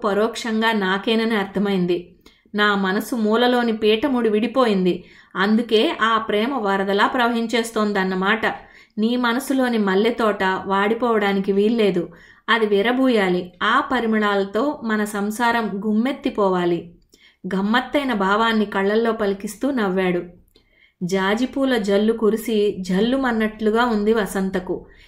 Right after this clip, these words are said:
ఎన్నాళ్ల తన దాహమో తీరి మనసు నిండిన అనుభూతితో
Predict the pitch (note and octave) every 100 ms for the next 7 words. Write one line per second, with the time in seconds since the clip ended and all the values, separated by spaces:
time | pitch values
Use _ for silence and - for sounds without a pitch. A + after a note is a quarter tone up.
0 | _ G3+ G3+ G#3 G#3 G#3+ C4 C4 A#3 A3
1 | G3 G#3 A3+ A#3 A#3 A3 G#3+ A3 C#4 -
2 | - _ G3 G3+ A#3+ C#4+ C#4+ C#4 C#4 C4+
3 | A3 A3+ A#3+ C4 B3+ - G#3+ G#3+